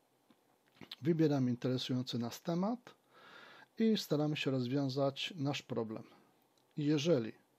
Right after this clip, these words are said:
zapomnieliśmy hasła, możemy w tej chwili również, y, przypomnieć sobie hasło, y, zresetować je. Wczytujemy stronę w w w office kropka com, klikamy "Nie pamiętam hasła". W kolejnym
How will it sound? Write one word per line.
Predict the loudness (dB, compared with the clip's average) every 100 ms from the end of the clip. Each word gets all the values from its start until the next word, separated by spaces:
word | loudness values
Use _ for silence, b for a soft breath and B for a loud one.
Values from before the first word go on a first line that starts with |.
| _
zapomnieliśmy | -8 -4 0 0 0 -4 -6
hasła, | -4 -6 -6 -10 -12 _ _ B B B B B B B B B 2
możemy | 4 6 4 4
w | 0
tej | -4
chwili | -2 -2 2 2
również, | 2 0 0 0 0 -4 -4
y, | -2 -2
przypomnieć | -2 -2 0 2 0 -2
sobie | -4 -4
hasło, | -2 -4 -4 -4 -4 -4 B B -4
y, | 0 0 0
zresetować | 0 -2 -4 -2 -2 -4 -4
je. | -4 -4 -6 _ _ B B B B B B -8
Wczytujemy | -4 -2 2 4 4 0
stronę | -2 0 0 0
w | 0
w | -2 0
w | 0 -2 0
office | -2 -2 -8 -4
kropka | -6 -4 -8
com, | -6 -4 -2 -2 -6 B B -16
klikamy | -12 -6 -2 -2 -2
"Nie | -2 -2
pamiętam | 0 0 0 -2 -6
hasła". | -6 -8 -4 -4 -4 -8 _ _ _ _ _ _ B B B B B B
W | -20 -2
kolejnym | 2 4 4 0